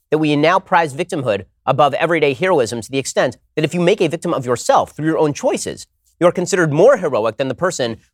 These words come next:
who actually acts responsibly. So, for example, my parents, again, married, and this is true for literally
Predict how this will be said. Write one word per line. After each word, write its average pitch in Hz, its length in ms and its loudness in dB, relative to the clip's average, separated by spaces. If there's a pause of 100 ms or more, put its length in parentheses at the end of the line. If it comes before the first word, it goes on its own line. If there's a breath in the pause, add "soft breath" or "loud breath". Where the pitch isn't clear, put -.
who 170 80 6
actually 170 440 2
acts - 240 -6
responsibly. 147 520 0
So, 165 160 0
for 175 120 0
example, 165 300 -2
my 127 140 0
parents, 156 300 -2 (440)
again, 123 300 0 (100)
married, 131 380 2 (120)
and 120 60 -4
this - 120 -4
is 117 60 -8
true 127 120 -4
for 95 180 -8 (580)
literally 127 420 2